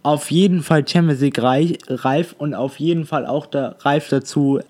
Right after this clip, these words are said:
um die ersten drei Plätze in der Premier League mitzuspielen, wenn nicht sogar um den,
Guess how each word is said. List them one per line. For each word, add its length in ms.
um 380
die 180
ersten 360
drei 200
Plätze 420
in 200
der 100
Premier 380
League 220
mitzuspielen, 840
wenn 180
nicht 160
sogar 460
um 400
den, 400